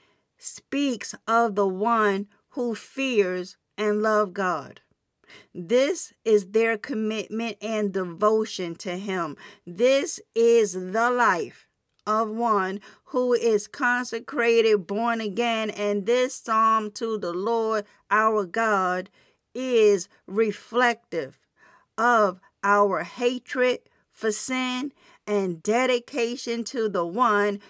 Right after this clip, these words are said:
who has saved us. Listen, this psalm right here, one oh one, should be our devotion to him every single day.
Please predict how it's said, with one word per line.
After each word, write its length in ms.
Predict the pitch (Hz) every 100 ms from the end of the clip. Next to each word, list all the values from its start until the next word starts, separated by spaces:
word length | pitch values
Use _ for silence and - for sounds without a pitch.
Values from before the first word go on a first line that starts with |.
| _
who 320 | - 254 247
has 300 | 254 240 220
saved 560 | 220 - 233 220 202 202 -
us. 400 | 202 185 165 -
Listen, 440 | - 247 240 190 165 - - _
this 340 | - 175 311 415
psalm 460 | - 277 269 269
right 260 | 262 254 262
here, 400 | 247 262 254 240 _ _ _ _
one 340 | - 202 254 240
oh 140 | 240
one, 420 | 240 254 254 269 - _ _ _ _
should 440 | - - 269 262
be 300 | 208 240 233 -
our 300 | 226 220 220
devotion 840 | 196 202 190 214 214 - 185 151 - _ _ _ _ -
to 120 | 233 233
him 380 | 269 220 208 -
every 540 | 220 233 226 208 208
single 560 | 208 - 202 202 196 190
day. 440 | 175 196 165 110